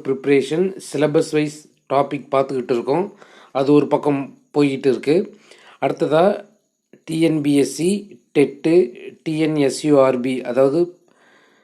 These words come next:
சீருடை பணியாளர் போலீஸ் எக்ஸாமுக்கு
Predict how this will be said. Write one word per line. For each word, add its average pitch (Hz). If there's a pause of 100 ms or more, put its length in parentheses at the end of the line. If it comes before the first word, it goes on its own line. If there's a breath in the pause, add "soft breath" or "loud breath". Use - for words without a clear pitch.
(720 soft breath)
சீருடை 170
பணியாளர் 139 (480)
போலீஸ் 160
எக்ஸாமுக்கு 135